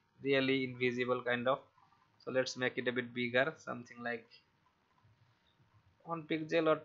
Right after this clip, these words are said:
two point. So two point is good, not a problem. So if I bring that in this area, that is good.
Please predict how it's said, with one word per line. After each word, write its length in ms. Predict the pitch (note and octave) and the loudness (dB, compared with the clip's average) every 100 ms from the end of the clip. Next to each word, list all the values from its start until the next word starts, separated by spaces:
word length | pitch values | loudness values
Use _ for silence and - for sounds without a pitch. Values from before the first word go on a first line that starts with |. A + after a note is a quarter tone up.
| - | 0
two 160 | D3 | 0
point. 360 | D3 D3 D3 - - - | 6 6 6 -2 -12 -6
So 160 | C3 - - | -6 -6 -6
two 120 | C#3 | -4
point 260 | C3+ C3+ B2+ | 4 4 4
is 120 | C3+ | -2
good, 220 | B2 B2+ C#3 C3+ | -2 -4 -4 -4
not 160 | B2 | -4
a 60 | A#2+ | -2
problem. 420 | B2 B2 C3 D#3 - _ _ _ _ _ | -2 -2 -2 -4 -6 _ _ _ _ _
So 200 | - C3+ | -8 0
if 160 | C3 B2+ - | 0 0 2
I 120 | C3 | 2
bring 340 | B2 C3 C3 | 4 -2 2
that 280 | B2+ B2 - - - _ _ _ _ | 4 4 2 -16 -20 _ _ _ _
in 200 | B2 A#2+ | -10 -6
this 220 | B2 B2 | -4 -2
area, 300 | B2+ B2 C3 - _ _ _ _ _ - | -2 2 0 -2 _ _ _ _ _ -2
that 160 | A#2+ | 0
is 140 | B2+ A#2+ | 0 -4
good. 260 | A#2 D#3 | 2 2